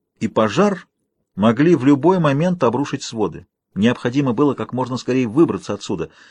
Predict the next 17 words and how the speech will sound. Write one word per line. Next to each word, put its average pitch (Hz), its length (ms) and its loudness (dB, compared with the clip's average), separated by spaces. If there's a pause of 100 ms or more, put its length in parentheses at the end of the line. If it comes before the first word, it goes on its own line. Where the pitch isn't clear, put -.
(920)
«Ты 113 100 -6
сможешь 151 400 -2
найти 113 280 -2
выход?» - 260 -6 (600)
Рэйчел 107 380 -2
закашлялась. 101 720 -4 (100)
«Ну, 131 640 -12
может 135 300 0
быть, - 280 -12
я 113 200 -4
попробую». 143 560 -2 (640)
Грей 123 260 2
схватил 123 400 0
её 110 120 2
за 107 100 2
локоть. 107 260 0
«Рэйчел!» 107 440 -2